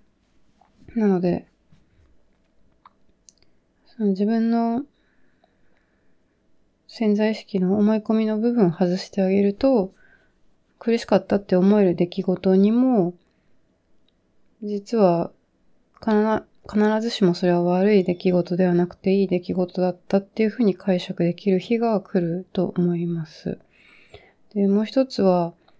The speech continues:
まあ、こういう自分を愛せるようになるっていう考えっていうのは、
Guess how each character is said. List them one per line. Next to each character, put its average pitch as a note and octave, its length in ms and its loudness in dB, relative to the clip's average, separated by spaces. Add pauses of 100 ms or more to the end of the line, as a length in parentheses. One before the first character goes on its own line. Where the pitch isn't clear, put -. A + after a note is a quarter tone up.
(480)
ま G#3+ 100 -6
あ、 - 20 -10
こ A3+ 180 -6
う A3+ 60 0
い A#3 100 2
う - 20 0
自 G3 180 -2
分 A3+ 340 0
を - 80 0
愛 A3+ 120 2
せ C4 160 -2
る B3 120 4
よ G#3 100 2
う F#3 40 0
に F3+ 80 2
な F#3 120 2
る F3+ 120 0
っ F3 40 -2
て - 240 -6
い E3+ 120 0
う E3+ 300 -2 (800)
考 - 180 -6 (280)
え F3 180 2
っ E3+ 60 -8 (640)
て G3 100 -2
い F#3 60 2
う F3+ 100 2
の F3+ 100 2
は、 F3+ 300 0